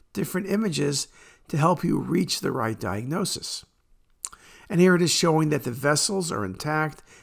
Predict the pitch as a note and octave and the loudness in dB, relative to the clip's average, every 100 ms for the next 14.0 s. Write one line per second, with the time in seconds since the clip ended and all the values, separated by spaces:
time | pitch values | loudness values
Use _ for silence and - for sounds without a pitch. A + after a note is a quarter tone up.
0 | - C3 B2+ C3 A#2 G#2+ A2 - G#2+ A2 | -10 -4 0 0 2 0 0 -2 -4 0
1 | D3 E3+ C#3+ E3 D3 - - - - D3+ | 2 2 2 0 -2 -6 -20 -20 -6 0
2 | C#3+ C#3+ C#3 A#2+ G#2 B2 A#2+ A#2+ - A2+ | 0 0 -2 -4 -4 -2 -2 -2 -2 -2
3 | - F#2+ - F#3 F3+ F3+ D3+ D3 C#3+ - | -2 -10 -4 -2 -2 -4 -2 -2 -2 -8
4 | - - C3+ C3+ D#3+ - D3 C3+ - - | -20 -10 -8 0 0 0 -2 -2 -2 -6
5 | A#2+ - - D3 D#3+ D3 E3+ D3 C#3+ - | -6 -6 -4 -2 -2 -2 -4 -4 -6 -8
6 | - _ - C3+ C3+ C3 B2 - - - | -20 _ -8 -6 -4 -4 -4 -4 -6 -4
7 | C#3+ A#2+ C#2+ - _ _ - - C3+ C3+ | -2 -2 -4 -14 _ _ -20 -12 -4 -4
8 | C3 C3 - - - - - - D#3 C#3+ | -2 -2 -4 -12 -20 -20 -12 -8 -2 -2
9 | B2 - C3 C3 B2 B2 - _ _ - | -2 -2 -2 -2 -6 -8 -10 _ _ -14
10 | - C#3+ C#3 C3 F2+ - - - _ _ | -4 -2 -2 -4 -8 -10 -16 -18 _ _
11 | _ _ _ - - - _ _ - - | _ _ _ -20 -20 -20 _ _ -10 0
12 | F3 F#3 A#3 F#3+ - C#4+ D4 G#3 F#3+ - | 2 2 0 -2 0 2 4 4 0 0
13 | - G#3 F#3 E3+ D#3+ - F#3 E3 D#3 C#3 | 0 0 2 -2 -2 -2 -2 -2 -4 -4